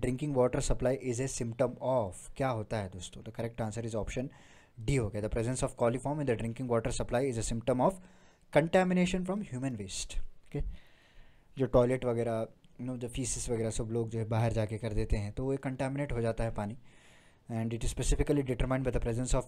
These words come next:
E coli। When polluted water is used for drinking or cooking, it can cause waterborne disease जैसे कलरा, डायरिया, टाइफाइड, जॉन्डिस, ये सारा कुछ हो जाता है। Metabolism is related to, that is all chemical reaction involved in the body।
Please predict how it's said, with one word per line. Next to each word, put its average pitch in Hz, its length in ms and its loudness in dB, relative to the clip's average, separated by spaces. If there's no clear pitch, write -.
E 165 80 -2
coli। 120 200 -2
When 123 180 -2
polluted 151 400 0
water 131 220 2
is 127 100 -4
used 143 200 -4
for 143 100 2
drinking 123 380 -4
or 120 100 -2
cooking, 127 260 -2
it - 140 -10
can 123 200 -2
cause 123 240 2
waterborne 127 500 0
disease 120 240 0
जैसे 120 200 -4
कलरा, 113 360 0
डायरिया, 113 500 0
टाइफाइड, 113 560 -2
जॉन्डिस, 127 600 0
ये 143 80 0
सारा 123 240 2
कुछ 113 240 -6
हो 110 60 -2
जाता 98 260 -8
है। 90 80 -10
Metabolism 185 600 6
is 143 100 0
related 147 460 2
to, 139 60 4
that 131 200 2
is 135 100 0
all 143 240 4
chemical 135 320 0
reaction 123 340 2
involved 120 280 2
in 123 100 -2
the 117 100 0
body। 117 180 0